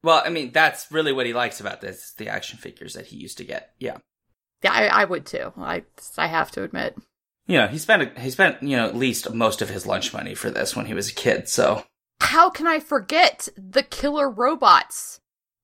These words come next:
Speaker 2: at the end?
Speaker 1: Oh, yeah, the ones that were, like, three inches tall?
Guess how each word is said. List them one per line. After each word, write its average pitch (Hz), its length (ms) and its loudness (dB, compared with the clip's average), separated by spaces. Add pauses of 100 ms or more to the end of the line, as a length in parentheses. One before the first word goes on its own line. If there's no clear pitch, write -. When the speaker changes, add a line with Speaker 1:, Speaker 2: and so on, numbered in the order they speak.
(100)
Speaker 2:
at 202 200 4
the 202 200 -4
end? - 580 -2 (520)
Speaker 1:
Oh, 311 300 10
yeah, 202 560 4
the 151 140 6
ones 160 280 2
that 175 100 2
were, 160 140 2
like, 143 200 2
three 156 240 0
inches 151 260 -2
tall? 175 400 6